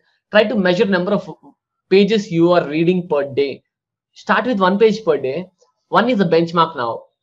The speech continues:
Increase it to one point five. Increase it to two per day. Slowly increase it to three, four, five.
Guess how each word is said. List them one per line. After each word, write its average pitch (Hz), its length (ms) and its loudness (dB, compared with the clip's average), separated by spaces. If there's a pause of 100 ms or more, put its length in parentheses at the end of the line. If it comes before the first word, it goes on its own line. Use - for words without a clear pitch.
(160)
Increase 226 380 0
it 220 120 -2
to 220 80 2
one 170 220 0
point 147 240 -4
five. - 260 -10
Increase 202 340 0
it 208 120 0
to 214 160 -4
two 208 180 0
per 147 160 2
day. 151 400 -4 (300)
Slowly 240 420 6
increase 220 240 0
it 208 140 0
to 208 100 -2
three, 226 320 -2
four, 214 320 0
five. 185 380 0